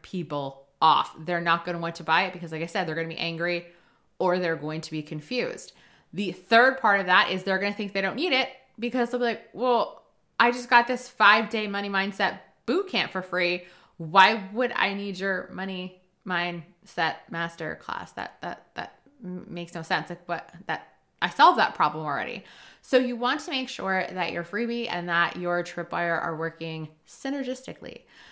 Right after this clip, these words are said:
So I always like to think of it as either the next step, the next problem, or it could honestly be a beginning problem. So say if you were somebody that dealt with coaches, coaching coaches, 'cause we do have a lot of those, gotta love 'em,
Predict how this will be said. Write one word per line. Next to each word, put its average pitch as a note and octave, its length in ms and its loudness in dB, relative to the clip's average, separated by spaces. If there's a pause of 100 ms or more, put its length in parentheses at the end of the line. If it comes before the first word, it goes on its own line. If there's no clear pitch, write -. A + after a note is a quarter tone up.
(120)
So G#3+ 380 2
I G3+ 160 6
always C4+ 200 0
like A#3+ 140 0
to - 60 -18
think G#3+ 160 -6
of G3 60 -12
it G3 180 -4
as F3+ 280 -2
either F3+ 360 0
the F3 120 -2
next F#3 300 -4
step, C#4 320 4 (180)
the G#3 80 -2
next F#3+ 260 0
problem, B3 500 4
or F#4 260 4
it E4 100 -4
could E4+ 100 -4
honestly A#3 400 2
be F#3+ 240 -4
a F#3 200 0
beginning A3 520 -2
problem. - 540 -4 (440)
So A3+ 220 2
say A3+ 640 2
if G#3 180 -6 (100)
you G3+ 500 -8
were F#3 460 0
somebody F3+ 440 -2
that - 400 -4
dealt E3+ 400 4
with E3+ 320 -2
coaches, E3 320 -6
coaching E3 280 -6
coaches, F3+ 420 -6
'cause E3+ 180 -8
we D#3+ 80 -8
do D#3 100 -10
have D#3+ 160 -10
a D3+ 40 -10
lot D#3 180 -6
of D#3+ 60 -10
those, - 380 -12
gotta E3+ 160 -8
love D3+ 140 -8
'em, A3+ 120 -10